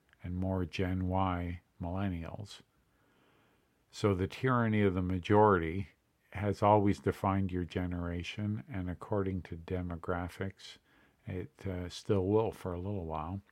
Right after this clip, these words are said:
There are some silent generation members still alive. There are members who are eighty-one years and older. Some of you Gen Xers are movie stars and Fortune five hundred C E Os, so you've showed us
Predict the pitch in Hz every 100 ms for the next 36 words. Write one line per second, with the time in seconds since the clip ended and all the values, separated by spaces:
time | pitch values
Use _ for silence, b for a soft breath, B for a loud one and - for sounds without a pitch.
0 | _ _ 104 101 98 - 113 104 - 107
1 | 104 107 107 - 104 101 98 101 - 98
2 | 101 98 98 - - 107 101 98 101 117
3 | 135 - 117 110 104 101 104 101 101 -
4 | 101 95 92 - 107 113 104 101 98 95
5 | 95 95 95 - 101 - 104 98 95 85
6 | 104 143 _ B B B B B B B
7 | B - - 127 131 107 95 104 92 -
8 | 101 98 - 113 143 - 98 90 107 135
9 | - 95 90 90 92 98 107 104 - -
10 | 98 101 131 170 - 101 - 104 98 -
11 | 95 - 101 98 92 101 98 95 - -
12 | 95 101 101 92 87 90 95 131 - -
13 | 95 92 92 - B B B B - 110
14 | 110 - 120 113 110 107 147 - -